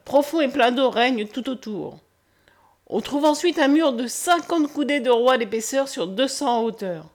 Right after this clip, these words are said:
La coudée de roi est de trois doigts plus grande que la moyenne. Il est à propos d'ajouter à ce que je viens de dire l'emploi qu'on fit de la terre des fossés et de quelle façon la muraille fut bâtie. À mesure qu'on creusait les fossés,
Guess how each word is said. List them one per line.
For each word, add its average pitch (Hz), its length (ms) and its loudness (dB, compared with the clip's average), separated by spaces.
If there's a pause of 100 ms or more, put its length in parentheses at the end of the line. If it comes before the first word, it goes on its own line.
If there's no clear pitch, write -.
(420)
La 180 140 0
coudée 262 240 -2
de 240 80 2
roi 277 320 4
est 226 60 4
de 185 100 0
trois 269 300 2
doigts 262 200 4
plus 233 140 -6
grande 226 260 -4
que 269 80 -10
la 180 120 -4
moyenne. 151 440 -10 (460)
Il 294 120 2
est 349 140 0
à 233 80 6
propos 202 360 0
d'ajouter 208 540 0
à 190 100 2
ce 190 120 -8
que 226 140 -4
je 220 100 -4
viens 247 140 -2
de 175 120 -4
dire 269 340 -6 (280)
l'emploi 240 360 0
qu'on 269 140 -2
fit 277 160 -4
de 247 80 2
la 202 140 4
terre 262 200 0
des 202 120 0
fossés 226 680 -6
et 185 100 -4
de 190 120 -2
quelle 311 180 -6
façon 240 420 -6
la 233 100 -4
muraille 202 300 -2
fut 233 140 -12
bâtie. 165 340 -8 (920)
À 214 100 6
mesure 294 360 2
qu'on 240 140 -4
creusait 302 340 -2
les 233 100 0
fossés, 247 520 -8